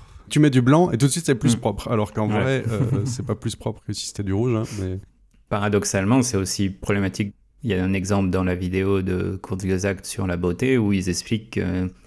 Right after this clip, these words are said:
Speaker 2: les patients qui étaient dans des bâtiments plus colorés, avec de l'art, ou dans les anciens bâtiments d'hôpitaux qui avaient une architecture plus intéressante,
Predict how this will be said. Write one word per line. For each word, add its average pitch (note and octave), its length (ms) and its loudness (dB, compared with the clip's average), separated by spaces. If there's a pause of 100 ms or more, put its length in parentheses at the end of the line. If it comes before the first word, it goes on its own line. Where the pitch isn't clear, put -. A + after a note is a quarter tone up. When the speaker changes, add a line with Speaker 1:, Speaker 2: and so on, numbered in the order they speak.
(180)
Speaker 2:
les F#2 140 -4
patients A#2+ 420 4
qui G#2+ 120 2
étaient F#2+ 220 2
dans F2+ 140 2
des F2+ 120 2
bâtiments F#2+ 540 0
plus G2+ 220 -4
colorés, G#2 840 4 (140)
avec G2 320 0
de G2 80 0
l'art, G2 380 2
ou G2 120 2
dans G2 140 2
les F2+ 260 0
anciens G#2+ 340 0
bâtiments G2+ 380 0
d'hôpitaux G2+ 540 0
qui F#2+ 240 -6
avaient F2+ 360 -2
une F2 280 -4
architecture - 500 -6
plus G#2+ 180 -2
intéressante, G2 680 -2